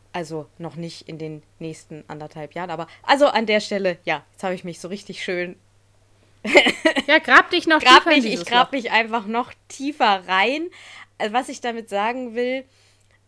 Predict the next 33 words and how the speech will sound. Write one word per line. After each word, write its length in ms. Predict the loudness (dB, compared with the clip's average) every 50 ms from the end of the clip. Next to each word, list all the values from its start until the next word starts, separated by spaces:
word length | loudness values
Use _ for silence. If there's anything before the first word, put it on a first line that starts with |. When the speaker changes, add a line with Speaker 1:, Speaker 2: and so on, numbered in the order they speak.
| _ _
Speaker 1:
ich 200 | -12 -12 -10 -8
glaube, 760 | -4 -2 -2 0 -2 0 0 0 0 0 0 -4 -4 -8 -12 _ _ _ _ _
eine 140 | -14 -12 -10
neunzehnjährige 960 | -8 -6 -6 -6 -8 -8 -12 -14 -14 -14 -12 -10 -10 -8 -8 -10 -10 -12 -12 -10
reagiert 460 | -8 -8 -8 -8 -8 -10 -12 -10 -10
da 120 | -10 -10
auch 160 | -10 -12 -14 -14
noch 200 | -16 -16 -14 -14
mal 340 | -12 -10 -10 -10 -10 -12 -14
sehr 220 | -16 -12 -12 -12 -10
viel 140 | -12 -14
dramatischer. 800 | -14 -14 -14 -12 -10 -10 -12 -12 -12 -16 -16 -14 -12 -12 -12 -12 -14 _ _ _ _ _ _ _ _ _ _ _ _ _ _ _ _ -20 -20 -20 -20 -20 _ _ _ _
Und 160 | -14 -14 -12
ich 140 | -14 -16 -18
kann, 580 | -16 -12 -10 -10 -8 -8 -10 -10 -10 -12 -14 -16 _ _ _ _ _ _ _ _ _ _
wenn 300 | _ -12 -10 -8 -8 -6
wir 80 | -8 -8
jetzt 300 | -8 -8 -10 -12 -12 -12
mal 200 | -10 -8 -8 -10
den 460 | -10 -12 -12 -12 -10 -12 -12 -14 -16 -20 _ _
Zeitpunktskontext, 1400 | _ -14 -12 -10 -10 -10 -14 -16 -18 -18 -18 -18 -20 -20 -20 -16 -14 -14 -14 -14 -14 -14 -16 -16 -16 -16 -20 -18 -18
also 160 | -16 -16 -16
sie 120 | -16 -16
ist 180 | -16 -16 -14 -14
da 60 | -14
gerade 420 | -14 -12 -14 -12 -10 -10 -12 -12 -14
wieder 220 | -12 -12 -12 -12
angekommen, 680 | -12 -12 -14 -16 -18 _ -16 -14 -14 -14 -12 -14 -14
ja 180 | -14 -14 -14 -14
scheinbar. 640 | -14 -14 -12 -12 -12 -12 -12 -10 -10 -8 -8 -8 -8
Also 180 | -8 -6 -6
ich, 280 | -8 -8 -10 -14 -16 -14
ich, 220 | -14 -12 -12 -12